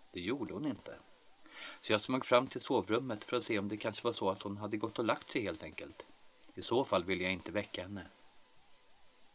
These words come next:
Men hon var inte där heller. Vart var Annie? Jag började bli riktigt nervös. Det kunde väl inte ha hänt någonting.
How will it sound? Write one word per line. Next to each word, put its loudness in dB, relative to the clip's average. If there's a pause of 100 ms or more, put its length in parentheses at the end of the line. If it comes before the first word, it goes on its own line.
(840)
Men 0
hon 4
var 4
inte 0
där 6
heller. -2 (2000)
Vart 2
var 10
Annie? -4 (2750)
Jag 2
började 10
bli 4
riktigt 2
nervös. 6
Det 0
kunde -2
väl 2
inte 4
ha 8
hänt 0
någonting. -2